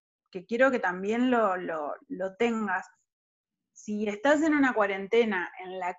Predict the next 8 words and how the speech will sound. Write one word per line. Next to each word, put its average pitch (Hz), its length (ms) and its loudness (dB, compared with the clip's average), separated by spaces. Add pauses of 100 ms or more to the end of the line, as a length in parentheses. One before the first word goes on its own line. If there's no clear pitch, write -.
que 190 360 -4 (1300)
te 202 80 -6
estás 247 240 0
viendo 262 680 4
obligada 220 840 4 (160)
a, 202 200 0 (120)
a 180 200 -4
hacer 240 500 2